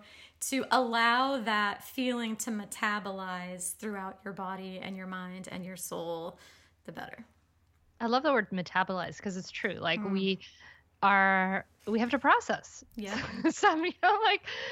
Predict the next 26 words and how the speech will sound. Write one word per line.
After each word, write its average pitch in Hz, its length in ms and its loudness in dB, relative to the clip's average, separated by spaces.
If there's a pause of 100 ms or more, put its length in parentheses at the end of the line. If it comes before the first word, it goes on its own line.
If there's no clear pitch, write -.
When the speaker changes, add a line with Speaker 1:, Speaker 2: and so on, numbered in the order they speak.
(200)
Speaker 2:
I 311 80 -2
kinda 392 320 0
think 370 200 -4
of 330 60 -4
our 339 120 2
feelings 269 540 -4
as, 240 200 -4
like, 208 320 2 (560)
um, 220 480 2 (240)
like, 247 280 0
to-, - 300 -12 (120)
uh, 240 120 2 (120)
toddlers 277 840 -2
who 269 120 -2
are, 233 60 2
like, 196 220 4
holding 247 420 -2
on 233 180 2
to 254 100 -6
our 220 140 2
leg 196 480 0
and 202 160 -2
they, 214 160 4
like, 208 240 2
will 170 120 -4
not 214 520 2